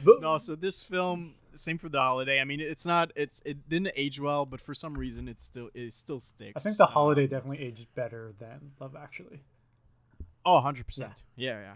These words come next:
Speaker 2: The Holiday, I was, you're saying it's not a ba-, it's not, it's not a good film. I, w-, I would say it's actually kind of good film. It's, it's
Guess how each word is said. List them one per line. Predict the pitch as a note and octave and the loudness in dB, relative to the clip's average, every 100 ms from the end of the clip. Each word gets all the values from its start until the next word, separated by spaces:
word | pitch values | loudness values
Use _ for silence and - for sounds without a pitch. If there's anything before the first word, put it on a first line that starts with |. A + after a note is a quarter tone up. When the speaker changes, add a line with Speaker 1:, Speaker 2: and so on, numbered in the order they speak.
| - | -10
Speaker 2:
The | C3 | 0
Holiday, | C#3+ A#3 F#3+ F#3 A3 | 4 6 4 4 4
I | C3+ | 4
was, | C3 - - | 0 -6 -6
you're | D3 D3 D3 | -10 -8 -4
saying | A#3 A#3 | -2 0
it's | F3 - | -2 -2
not | D#3 | -4
a | C#3+ | -4
ba-, | A2 B2+ - | -4 -6 -6
it's | B2+ - | -10 -10
not, | C#3 | -10
it's | B2 - | -12 -8
not | D#3 | -6
a | C3 | -6
good | A#2+ - | -10 -12
film. | D3 F3+ | -14 -12
I, | |
w-, | A2+ B2+ - | -10 -10 -6
I | |
would | A3 G#4 | -6 -2
say | B4+ | -4
it's | - - - - _ _ _ - | -4 -8 -12 -14 _ _ _ -12
actually | F3+ - A#4 A#4 - | -10 -6 -6 -8 -14
kind | - F#3+ | -18 -16
of | A#3+ - | -16 -16
good | - - _ | -12 -12 _
film. | - A2 G#2 | -20 -20 -18
It's, | - | -8
it's | - | 2